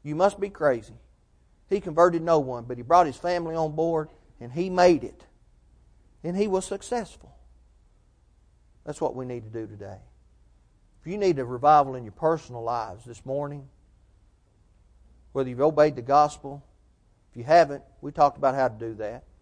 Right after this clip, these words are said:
If you have, and yet you've become unfaithful, and you need a little revival, need a little nudge in the right direction to get back in the light, come forward, repent of those things, make the confession like these people did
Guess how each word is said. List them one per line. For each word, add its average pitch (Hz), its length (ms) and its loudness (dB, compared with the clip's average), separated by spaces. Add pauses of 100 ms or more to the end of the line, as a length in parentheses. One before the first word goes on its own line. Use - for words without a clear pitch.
(640)
If 127 180 -8
you 123 100 -10
have, 147 460 4 (380)
and 123 100 -14
yet 131 180 -6
you've 120 120 -14
become 143 340 -6
unfaithful, 131 560 -2
and 123 80 -14
you 127 60 -14
need 143 180 -8
a 127 60 -4
little 190 360 2
revival, 123 500 2
need 147 180 -8
a 147 40 -4
little 190 240 0
nudge 156 380 6
in 131 80 -10
the 131 40 -12
right 143 260 2
direction 127 460 -4 (400)
to 127 60 -20
get 135 180 -6
back 139 240 6
in 139 100 -10
the 139 60 -6
light, 117 340 -4 (920)
come 233 160 -10
forward, 120 440 -2 (380)
repent 180 300 -6
of 147 80 -4
those 143 240 -2
things, 147 280 -10
make 214 220 0
the 139 80 -16
confession 135 540 -6
like 139 180 -8
these 131 180 -10
people 120 300 -14
did 120 280 -14